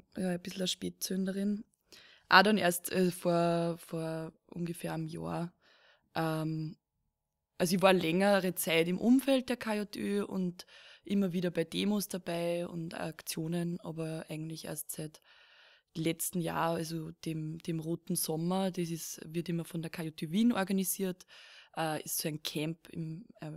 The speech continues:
über Wochenende im Sommer, ähm, wo jeder und jede herzlich eingeladen ist, teilzunehmen. Also es ist nicht nur für Mitglieder, sondern auch für externe, ähm, Sympathisanten und Sympathisantinnen.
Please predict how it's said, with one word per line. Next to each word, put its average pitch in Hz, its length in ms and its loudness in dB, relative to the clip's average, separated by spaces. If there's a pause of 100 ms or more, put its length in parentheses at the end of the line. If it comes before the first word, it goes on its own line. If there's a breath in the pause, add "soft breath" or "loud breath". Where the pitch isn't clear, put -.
über 160 260 -8
Wochenende 175 460 0
im 170 140 -2
Sommer, 202 500 -2 (800)
ähm, 165 640 -2 (640 loud breath)
wo 208 320 6
jeder 175 500 4
und 170 160 0
jede 165 400 2 (100)
herzlich - 480 -8
eingeladen 175 440 -2
ist, 160 160 -8
teilzunehmen. 175 640 -2
Also 165 180 -8
es 165 60 -10
ist - 80 -10
nicht 165 180 -6
nur 175 180 0
für 165 360 -4
Mitglieder, 208 720 0
sondern 160 300 -6
auch - 200 -10
für 156 260 -10 (720 loud breath)
externe, 170 920 0
ähm, 156 420 -4
Sympathisanten 170 960 -8
und 165 260 -6
Sympathisantinnen. 180 1080 -4